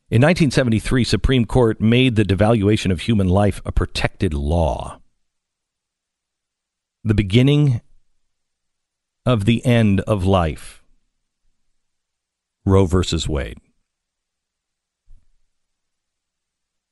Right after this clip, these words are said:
Most people see the legalization of abortion as the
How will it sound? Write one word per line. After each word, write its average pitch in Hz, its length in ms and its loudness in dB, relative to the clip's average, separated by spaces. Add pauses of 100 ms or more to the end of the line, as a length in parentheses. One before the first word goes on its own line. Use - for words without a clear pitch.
(1600)
Most 151 300 2
people 208 180 2
see 165 220 0
the 110 100 0
legalization 110 800 2
of 87 140 -2
abortion 95 420 -2
as 85 160 -4
the 104 160 -4